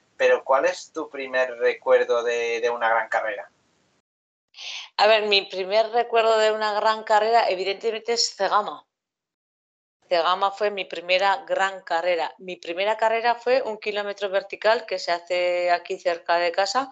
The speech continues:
Speaker 2: que bueno, pues que en su, pues que, que era conocida y es un mon-, es una montaña en la que hay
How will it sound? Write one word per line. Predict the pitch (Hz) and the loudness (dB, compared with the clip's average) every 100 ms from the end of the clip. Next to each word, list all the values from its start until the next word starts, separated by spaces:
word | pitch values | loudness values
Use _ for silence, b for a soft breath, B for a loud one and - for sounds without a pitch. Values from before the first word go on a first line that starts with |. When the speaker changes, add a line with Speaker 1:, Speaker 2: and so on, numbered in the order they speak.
| B B B B B _ | B B B B B _
Speaker 2:
que | - 165 | 4 6
bueno, | 160 175 180 | 6 0 -4
pues | 170 160 | -4 -6
que | 156 | -6
en | 156 | -6
su, | 156 151 - | -6 -6 -8
pues | - 151 143 | -6 -6 -6
que, | - 143 151 160 156 156 156 | -8 -4 0 2 2 0 0
que | 160 | 2
era | 160 165 | 4 4
conocida | 175 175 175 208 226 | 0 -4 2 2 4
y | |
es | 208 202 | 2 2
un | 208 | 0
mon-, | 202 202 | 0 -2
es | - 196 | -4 -4
una | 196 196 | 0 0
montaña | 190 185 202 214 208 | -2 0 0 2 -2
en | 175 | -2
la | 160 | -6
que | - 160 | -2 0
hay | 170 | 0